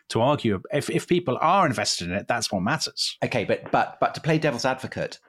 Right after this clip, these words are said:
Speaker 2: um,
Speaker 1: Oh, Tom, now
Speaker 2: Well
Speaker 1: revealing his unpatriotic colours.
Speaker 2: No, I'm not. I, monarchies work when the monarch is dutiful and
Speaker 1: Mm-hmm.
Speaker 2: a-, as talented at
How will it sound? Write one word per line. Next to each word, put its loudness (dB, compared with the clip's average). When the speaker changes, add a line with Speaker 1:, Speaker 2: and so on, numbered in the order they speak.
Speaker 2:
um, 2
Speaker 1:
Oh, 2
Tom, 0
now 0
Speaker 2:
Well 8
Speaker 1:
revealing 4
his 2
unpatriotic 2
colours. -2
Speaker 2:
No, 6
I'm 4
not. 4
I, 0
monarchies 4
work 4
when 4
the 2
monarch 2
is 0
dutiful -2
and -2
Speaker 1:
Mm-hmm. 0
Speaker 2:
a-, -2
as 0
talented 0
at -2